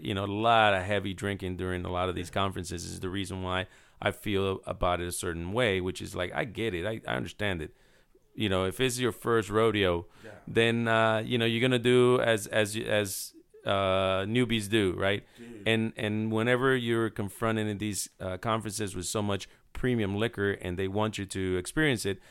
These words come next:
Speaker 1: the way that the, the, the presenters, you know, the people that are out there, they're like, "I, I just want you to taste it, you know, and have a good time." But, you know, they don't necessarily know that you did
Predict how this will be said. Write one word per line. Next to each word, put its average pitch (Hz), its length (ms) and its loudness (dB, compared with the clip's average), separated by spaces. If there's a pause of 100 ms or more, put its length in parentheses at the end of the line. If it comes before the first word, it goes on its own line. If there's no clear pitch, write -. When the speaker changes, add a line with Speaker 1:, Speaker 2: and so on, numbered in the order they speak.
(160)
Speaker 1:
the 107 100 0
way 170 160 8
that 143 180 6
the, 113 200 4
the, 107 180 4
the 104 140 -2
presenters, 110 600 0
you 107 120 0
know, 101 100 0
the 95 100 -6
people 113 220 -4
that 104 120 -2
are 98 100 0
out 135 180 4
there, 107 100 -4
they're 104 80 -2
like, 98 200 0
"I, 113 180 -2
I 110 60 -2
just 123 140 -6
want 110 200 -2
you 101 120 -6
to 87 60 -10
taste 139 360 2
it, 95 180 0 (320)
you 107 100 0
know, 104 80 4
and 98 100 4
have 95 160 2
a 95 40 -2
good 92 140 -4
time." 120 380 4 (380)
But, 104 320 4
you 107 140 0
know, 98 260 2
they 107 440 2
don't 110 260 -2
necessarily 101 420 -2
know 127 260 6
that 98 220 0
you 101 100 -6
did 95 320 0